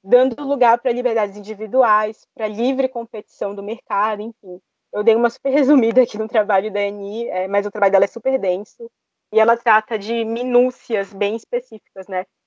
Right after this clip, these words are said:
desse processo em torno da palavra liberdade. Mas eu acho que vale comentar um pouco também sobre a especificidade do digital nesse esvaziamento.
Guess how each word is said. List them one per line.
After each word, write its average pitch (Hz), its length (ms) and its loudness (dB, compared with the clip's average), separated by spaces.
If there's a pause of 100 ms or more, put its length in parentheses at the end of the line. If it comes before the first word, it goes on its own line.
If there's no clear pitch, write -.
(160)
desse 208 240 -4
processo 208 500 0
em 214 60 -8
torno 196 320 -12
da 196 120 -2
palavra 196 300 0
liberdade. 190 640 -4 (460)
Mas 220 920 0 (640)
eu 247 140 6
acho 254 240 4
que 294 80 -2
vale 247 240 2
comentar 240 440 -4
um 233 80 -6
pouco 226 340 -4
também 226 360 -2 (440)
sobre 240 400 4
a 240 60 6
especificidade 247 720 -2
do 247 80 -2
digital 226 640 -4 (480)
nesse 226 360 -2
esvaziamento. 226 920 0